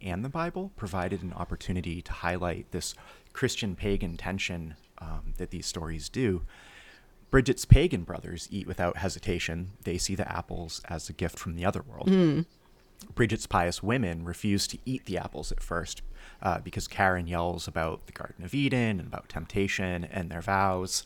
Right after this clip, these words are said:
Speaker 1: <laughs> But before long, the physical reality of hunger overcomes and they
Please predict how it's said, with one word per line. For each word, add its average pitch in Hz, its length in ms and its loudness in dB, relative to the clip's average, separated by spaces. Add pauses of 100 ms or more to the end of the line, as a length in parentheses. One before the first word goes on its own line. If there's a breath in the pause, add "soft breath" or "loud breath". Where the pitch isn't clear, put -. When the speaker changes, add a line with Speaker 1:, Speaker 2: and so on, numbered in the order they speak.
Speaker 1:
<laughs> 175 640 10
But 143 180 8
before 143 360 6
long, 208 240 4
the 92 60 -2
physical 120 420 2
reality 90 360 4
of 85 120 0
hunger 98 500 0
overcomes 87 720 0
and 85 100 -4
they 87 60 -4